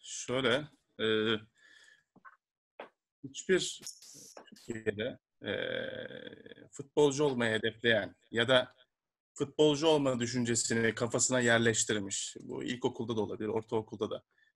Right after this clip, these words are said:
ya da sonradan çark etmiştir, yeteneği sonradan keşfedilmiştir, on altı on yedi yaşında. Böyle tipler de vardır, e, baktığımızda. E, e,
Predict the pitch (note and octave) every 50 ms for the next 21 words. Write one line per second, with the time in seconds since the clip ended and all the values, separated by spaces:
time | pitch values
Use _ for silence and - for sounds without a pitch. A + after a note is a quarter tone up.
0 | - - A#2 B2 C#3 A#2+ - - C#3+ D3+ D3+ C3+ B2+ A#2+ A2 G2+ - A2+ A2 G#2+
1 | - A2+ G#2+ - G#2+ G2+ - - G#2 G2+ - - A2+ A2+ A2 B2+ A#2+ B2 B2 A#2+
2 | - - C3 C3 C3+ A#2+ A2+ G#2+ G#2+ - A#2 A2 - - G#2+ G#2 G2 F#2+ - -
3 | - - - - - - - A2 A#2 A2 A2 G#2 - A2 A2+ A#2 A2 G2+ - -
4 | - - - - G2+ G2+ A2+ A#2 A#2+ B2 B2+ B2 - - A#2+ _ - C3 C#3 C3+
5 | A2+ G2+ F2+ D#2+ - - - - - - - _ _ _ _ _ _ _ _ _
6 | _ _ _ _ _ - - - - - - - - - - - - - - G2+
7 | G2+ A2 A2+ - - - G#2+ G2 F#2 F2+ - - F#2+ F2+ F2+ _ _ _ - -
8 | - G2 - - - - - - - - - _ _ _ _ _ _ _ _ _
9 | _ _ _ _ _ _ _ _ - - _ _ _ - C3+ B2+ A#2 A2+ A2+ A2+
10 | A2+